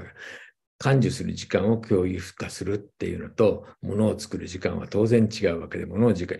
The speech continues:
の時間は、時間がかかるわけですから。その違いの話をして、その時間の、その再生産の方は、あ、全然OKだよ。むしろその古い十九世紀、二十世紀に発展した、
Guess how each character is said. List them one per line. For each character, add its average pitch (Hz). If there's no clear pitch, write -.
の 92
時 92
間 87
は、 90
時 104
間 98
が 92
か 92
か 120
る 110
わ 95
け 85
で 76
す -
か -
ら。 -
そ 143
の 147
違 143
い -
の 127
話 107
を 85
し -
て、 90
そ 104
の 107
時 110
間 139
の、 139
そ 135
の 123
再 131
生 139
産 117
の 107
方 117
は、 131
あ、 95
全 101
然 101
OK -
だ -
よ。 -
む 101
し -
ろ -
そ -
の 90
古 110
い 92
十 101
九 101
世 98
紀、 -
二 117
十 110
世 113
紀 131
に 156
発 113
展 82
し -
た、 92